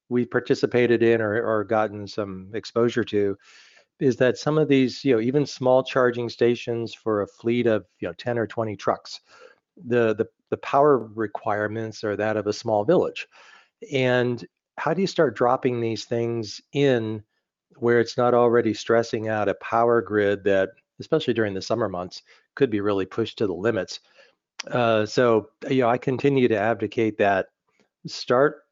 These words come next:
start local, start small, figure it out before you start to branch these things out every few miles at, at every, you know, intersection of a highway. Um, uh, because the, the infrastructure that we have today has taken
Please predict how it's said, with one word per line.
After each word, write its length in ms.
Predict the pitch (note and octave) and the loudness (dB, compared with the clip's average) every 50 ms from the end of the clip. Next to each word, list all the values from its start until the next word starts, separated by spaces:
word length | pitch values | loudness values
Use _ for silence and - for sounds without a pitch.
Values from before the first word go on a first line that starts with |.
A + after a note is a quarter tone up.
| _ _ | _ _
start 340 | - - - B2 C3 D3+ B2+ | -20 -6 -2 0 0 0 0
local, 580 | A#2 B2+ C3 C3+ C3+ C#3+ C#3 C#3 C3+ C3+ C3 A2 | 0 2 2 2 2 2 4 4 4 2 0 -8
start 360 | - - - A2+ A#2+ C3+ - | -10 -2 0 0 0 0 -2
small, 640 | - - - A2+ G#2 G#2+ A2 A#2+ C3 C#3 C#3 C#3 _ _ _ _ _ _ _ _ _ _ _ | -6 -10 -6 -4 -2 0 0 2 0 -2 -4 -8 _ _ _ _ _ _ _ _ _ _ _
figure 340 | - A#2 A#2 B2+ B2 B2 A#2+ | -6 -6 -2 0 0 2 2
it 80 | A#2 | 2
out 420 | A2+ G2+ G2 G#2 B2+ D3+ - - _ | 2 2 2 2 2 0 -2 -4 _
before 340 | A2 G#2 - _ A2 A2 A2 | -8 -8 -4 _ 0 0 0
you 160 | A2 G#2+ G#2+ | 0 -2 -4
start 380 | - - - A#2+ A2+ A2 A2 | -4 -2 2 2 2 2 0
to 380 | - - A2 G2+ G2 G2 G2 F#2+ - _ _ _ _ _ _ _ _ _ _ _ _ _ _ | 0 0 2 2 2 2 0 -2 -6 _ _ _ _ _ _ _ _ _ _ _ _ _ _
branch 440 | - A#2+ A#2 A#2 B2 A#2+ A#2+ - - | -2 0 2 2 0 0 -2 -4 0
these 260 | - A#2 A2+ A2 - | 0 0 0 0 -4
things 340 | - - A#2+ A2+ A2+ A2 G#2 | -4 -2 -2 -2 -2 -2 0
out 220 | A2+ A2 A2+ A2 | 2 2 2 2
every 220 | G#2+ G#2 F#2+ G2+ F#2+ | 2 0 0 -2 -2
few 200 | - - A2+ G#2+ | -2 -6 -6 -4
miles 460 | G#2+ A2 G#2+ G#2 G2+ G2 G2 G2 F#2+ | -2 0 0 0 2 0 0 2 2
at, 140 | G2+ G2+ G#2 | 0 0 0
at 200 | G#2 A2+ A2 G#2 | 0 -2 0 0
every, 380 | A2 A2 A2 A2 G#2 G2 F#2+ | -2 0 0 0 0 -2 -2
you 140 | A2 G#2+ A2 | -4 -2 -2
know, 100 | G#2 G2+ | -2 0
intersection 640 | - B2+ C3 B2+ A#2+ - - A2 G2+ - - - G#2 | 0 0 0 0 0 0 0 -2 -2 -2 -4 -6 -4
of 80 | G2 F#2+ | -2 -2
a 60 | F2+ | -2
highway. 480 | F2 A2 G2+ F#2+ F2 E2+ E2 - - _ _ _ _ _ _ _ _ _ - | 0 0 0 0 -2 -4 -6 -10 -14 _ _ _ _ _ _ _ _ _ -4
Um, 480 | A2+ G#2+ G2+ F#2 F#2 F#2 F#2 F2+ F2+ _ _ _ - | -2 -2 0 -2 -2 -4 -6 -10 -14 _ _ _ -10
uh, 100 | G#2+ G2 | -8 -8
because 440 | F#2 F#2 G2+ - - A2 G#2 G2 F2 | -6 -6 -6 0 0 0 0 0 -2
the, 260 | F2 F#2+ F#2+ F2+ F#2 | -2 -2 -2 -2 -2
the 200 | F#2 F2+ G2 F#2+ | -2 -2 0 0
infrastructure 600 | B2 C#3 D#3 C#3+ - - A#2+ A2 G#2+ - - A2 | 0 2 0 -2 0 2 0 0 0 0 0 2
that 100 | G2+ G2+ | 2 2
we 120 | F#2+ G#2+ G#2+ | 2 2 2
have 200 | A2 G#2+ G2 - | 2 0 0 -2
today 320 | - G2 - A2 A#2+ A2+ | -4 0 2 4 4 4
has 180 | G2+ F#2 F2+ - | 4 2 -2 -4
taken 520 | - A2 G#2+ G2 - G#2 F#2 F#2+ F2 F2 | -2 -2 -2 0 -2 -6 -6 -6 -10 -12